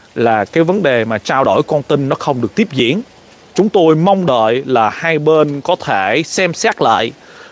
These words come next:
và hai bên có thể cùng nhau ngồi trở lại để mà tiếp tục cái vấn đề trao đổi con tin, vì tôi thấy nó cần thiết. Đây là lời phát biểu của Tổng thống Macron ngày hôm nay, à, khá là nhẹ nhàng,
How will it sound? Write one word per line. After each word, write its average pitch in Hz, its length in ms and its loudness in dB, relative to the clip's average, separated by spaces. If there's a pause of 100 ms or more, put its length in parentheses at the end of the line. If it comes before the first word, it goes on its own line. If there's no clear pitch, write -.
và 117 200 -2
hai 160 180 0
bên 147 280 2
có 156 100 0
thể 110 280 -2
cùng 123 300 0
nhau 131 200 -2
ngồi 127 400 2
trở 135 140 2
lại 104 380 0 (320)
để 110 160 2
mà 156 140 -2
tiếp 233 320 0
tục - 140 0 (280)
cái 160 100 2
vấn 180 200 0
đề 131 140 4
trao 131 220 0
đổi 113 180 2
con 143 160 0
tin, 139 340 -2
vì 117 140 2
tôi 135 220 0
thấy 170 140 0
nó 175 240 0
cần 117 220 -2
thiết. 156 200 0 (720)
Đây 196 160 2
là 170 100 4
lời 131 300 4
phát - 240 -6
biểu 139 180 2
của 202 80 -4
Tổng 151 200 -2
thống 196 260 -4
Macron 170 440 0
ngày 127 100 -2
hôm 147 180 0
nay, 151 360 -2 (440)
à, 113 220 0
khá 208 240 -2
là 208 80 2
nhẹ 113 280 -2
nhàng, 107 280 -4